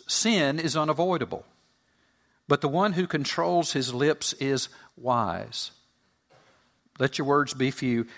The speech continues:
Col-, here's a great prayer to pray about your own words before you go into one of these conversations. Colossians chapter four, verse six. It's on the screen. Here it is. "Your speech should always be gracious,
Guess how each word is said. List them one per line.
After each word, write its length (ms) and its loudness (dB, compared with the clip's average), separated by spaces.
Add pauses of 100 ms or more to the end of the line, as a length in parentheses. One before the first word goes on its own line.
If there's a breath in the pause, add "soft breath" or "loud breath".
Col-, 180 0
here's 280 0
a 20 -4
great 280 2
prayer 260 2
to 80 -4
pray 440 0
about 360 0
your 140 2
own 200 0
words 380 -2
before 320 -2
you 160 -2
go 240 2
into 300 -2
one 180 -2
of 60 -4
these 240 -2 (260 loud breath)
conversations. 800 0
Colossians 640 0
chapter 320 -2
four, 420 2 (480 loud breath)
verse 280 2
six. 320 0
It's 120 -2
on 140 2
the 60 -2
screen. 400 0
Here 200 0
it 60 0
is. 240 0 (160 loud breath)
"Your 160 2
speech 640 2 (160 loud breath)
should 260 0
always 360 4
be 160 0
gracious, 800 2